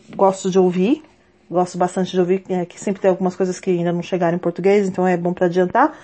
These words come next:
É, tinha uma outra assinatura, que que era? Nossa, agora não vou lembrar. Mas assim, tinha uma outra assinatura também de um outro serviço,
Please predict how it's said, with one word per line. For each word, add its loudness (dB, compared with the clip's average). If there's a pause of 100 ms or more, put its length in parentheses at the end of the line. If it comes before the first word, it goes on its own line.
(640)
É, 4 (180)
tinha 0
uma 4
outra 4
assinatura, 2 (380)
que -8
que -4
era? 4 (380)
Nossa, -6
agora 0
não -2
vou -4
lembrar. -2 (400)
Mas 4
assim, 2 (220)
tinha 2
uma 6
outra 2
assinatura 0
também 0
de 2
um 2
outro -2
serviço, 0